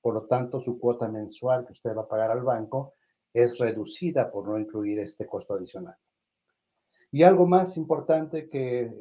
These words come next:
que a, a todos nos afecta o nos favorece en este caso es que no consideramos el puntaje de crédito. Es decir, eh, usted puede tener un score de bajo,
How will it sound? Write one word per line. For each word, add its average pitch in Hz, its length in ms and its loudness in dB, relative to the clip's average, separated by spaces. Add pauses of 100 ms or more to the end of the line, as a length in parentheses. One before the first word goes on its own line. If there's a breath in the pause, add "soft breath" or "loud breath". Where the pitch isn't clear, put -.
(160)
que 120 120 -6
a, 113 100 -8 (280)
a - 100 -8
todos 151 400 -2
nos 123 180 -8
afecta 135 540 -8
o 127 60 -4
nos 107 180 -10
favorece 117 460 -2
en 113 60 -10
este 123 220 -10
caso 135 460 -4
es 117 180 -8
que 117 100 -8
no 120 320 -6
consideramos 110 920 -8
el 104 100 -16
puntaje 104 480 -12
de 95 100 -10
crédito. 87 400 -12 (1200 loud breath)
Es 120 160 2
decir, 156 400 -2 (120)
eh, 87 240 -8
usted - 260 -8
puede 139 180 2
tener 120 240 2
un 120 160 -2
score 120 300 0
de 107 320 -2 (460)
bajo, 143 680 0